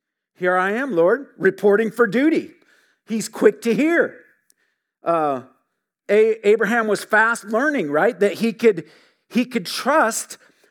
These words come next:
the word of God. That when God said something,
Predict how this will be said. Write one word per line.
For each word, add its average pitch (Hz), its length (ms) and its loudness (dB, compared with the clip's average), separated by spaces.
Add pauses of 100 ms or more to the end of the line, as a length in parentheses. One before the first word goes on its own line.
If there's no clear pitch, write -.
(160)
the 196 120 -2
word 208 360 2
of 175 260 -4
God. 202 380 -4 (1080)
That 170 160 -4
when 170 180 -2
God 160 260 -2
said 156 260 -4
something, 123 420 -14